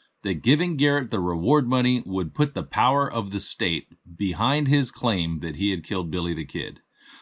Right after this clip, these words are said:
And that is exactly how it is used by their supporters even today.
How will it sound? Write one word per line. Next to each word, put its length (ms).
And 160
that 180
is 140
exactly 680
how 260
it 120
is 160
used 280
by 180
their 200
supporters 640
even 340
today. 440